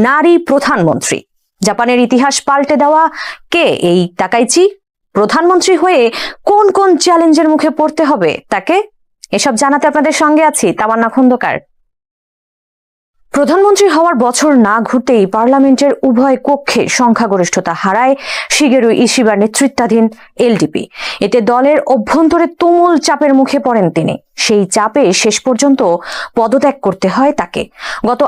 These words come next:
আট সেপ্টেম্বর ইশিবা পদত্যাগ করলেও নতুন প্রধানমন্ত্রী নির্বাচিত হওয়ার আগ পর্যন্ত দায়িত্ব চালিয়ে যাওয়ার ঘোষণা দিয়েছেন তিনি।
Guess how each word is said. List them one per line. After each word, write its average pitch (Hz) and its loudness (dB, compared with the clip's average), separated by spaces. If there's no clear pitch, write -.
আট 294 -2
সেপ্টেম্বর 311 0
ইশিবা 233 0
পদত্যাগ 247 -2
করলেও 277 2
নতুন 294 4
প্রধানমন্ত্রী 285 2
নির্বাচিত 240 0
হওয়ার 202 -2
আগ 226 -4
পর্যন্ত 339 2
দায়িত্ব 247 0
চালিয়ে 208 0
যাওয়ার 180 0
ঘোষণা 262 0
দিয়েছেন 240 0
তিনি। 180 0